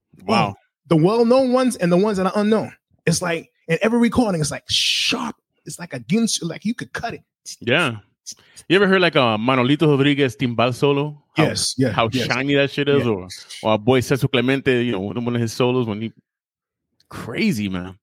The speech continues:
Speaker 2: Mm-hmm, mm-hmm,
Speaker 1: Cra-, yo, you,
Speaker 2: mm-hmm.
Speaker 1: yo, you, you, you, bro, were you ran into somebody recently, uh,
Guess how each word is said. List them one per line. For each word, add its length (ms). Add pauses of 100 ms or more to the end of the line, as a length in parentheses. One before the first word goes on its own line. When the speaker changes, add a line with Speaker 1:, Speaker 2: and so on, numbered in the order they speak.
Speaker 2:
Mm-hmm, 220
mm-hmm, 400
Speaker 1:
Cra-, 100
yo, 180
you, 160
Speaker 2:
mm-hmm. 80
Speaker 1:
yo, 160
you, 360
you, 280
you, 440
bro, 320
were 80
you 180
ran 140
into 140
somebody 400
recently, 500
uh, 360